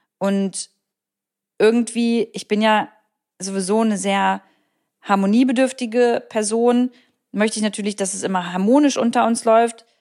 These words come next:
Dann ist es mir aber auch mal unangenehm, ähm, jetzt wirklich mal den Takt anzugeben und auch mal zu sagen, „Nee, das finde ich jetzt nicht gut oder das möchte ich gerne anders gehabt haben.“ Also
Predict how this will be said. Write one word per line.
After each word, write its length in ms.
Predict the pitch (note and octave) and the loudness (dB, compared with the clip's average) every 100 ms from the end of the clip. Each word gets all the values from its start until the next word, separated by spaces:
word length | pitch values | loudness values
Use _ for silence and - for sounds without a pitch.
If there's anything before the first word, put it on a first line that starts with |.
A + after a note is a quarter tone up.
| _ - | _ -6
Dann 180 | G3+ | -2
ist 100 | G3 G3+ | 0 -2
es 100 | G3 | 0
mir 120 | G3 | 2
aber 160 | F#3 | 4
auch 100 | F#3 | 4
mal 120 | F#3+ F#3 | 2 0
unangenehm, 840 | F#3+ G3 F3+ F3+ F#3 F#3 F#3+ F3+ _ _ _ _ | 0 -2 -2 -4 -4 -2 -2 -4 _ _ _ _
ähm, 300 | - F#3 F#3 E3+ | -2 0 0 -2
jetzt 160 | F#3+ | -2
wirklich 220 | G3 F#3+ | -2 -2
mal 60 | G3 | 0
den 140 | F3+ | 0
Takt 320 | F3+ - C4+ - | 0 -2 -2 -2
anzugeben 720 | A#3+ B3 G#3+ A#3 A3+ A#3 - | 0 0 -2 0 2 0 -2
und 160 | F3+ | -2
auch 80 | F3+ | -2
mal 140 | F#3 | 0
zu 120 | F3+ F3+ | -4 0
sagen, 200 | F3+ F#3 | 0 0
„Nee, 280 | F3+ F3+ - _ | -2 -2 -6 _
das 160 | F3+ - | -8 -4
finde 160 | F#3+ | -4
ich 80 | E3 | -6
jetzt 260 | E3+ - - - | -8 -10 -10 0
nicht 240 | B3+ - | 0 0
gut 320 | - C#4 C4+ - | -2 0 0 -2
oder 380 | F#3+ E3+ E3+ - | 0 2 0 -8
das 140 | F3+ | -8
möchte 200 | F3+ F3+ | -4 -4
ich 80 | - | -4
gerne 220 | F3 E3+ | -2 0
anders 340 | G#3 B3+ C4 - | 2 2 2 0
gehabt 340 | A#3 A#3+ - | 0 -2 -4
haben.“ 400 | A#3 A3 A3+ A3+ | -2 0 0 -2
Also 260 | G3+ F#3 | -4 -4